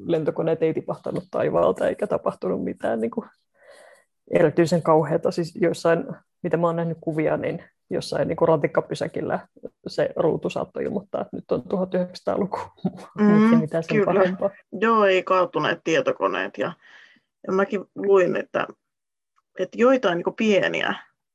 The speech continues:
Speaker 2: virheitä niinku sattui, mut paljon vähemmän, mitä tosiaan niinku odotettiin, eikä niinku
Speaker 1: Joo.
Speaker 2: tälleen keskiyöllä. Ja sitten oli myös karkausvuosi, tää vuosi kaksituhatta.
Speaker 1: Joo,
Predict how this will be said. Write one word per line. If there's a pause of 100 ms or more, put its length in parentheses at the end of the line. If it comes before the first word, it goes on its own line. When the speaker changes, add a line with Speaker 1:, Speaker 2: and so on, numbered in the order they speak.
(200)
Speaker 2:
virheitä
niinku
sattui,
mut
paljon
vähemmän,
mitä
tosiaan
niinku
odotettiin, (640)
eikä
niinku
Speaker 1:
Joo. (360)
Speaker 2:
tälleen
keskiyöllä. (500)
Ja
sitten
oli
myös
karkausvuosi,
tää
vuosi
kaksituhatta. (880)
Speaker 1:
Joo,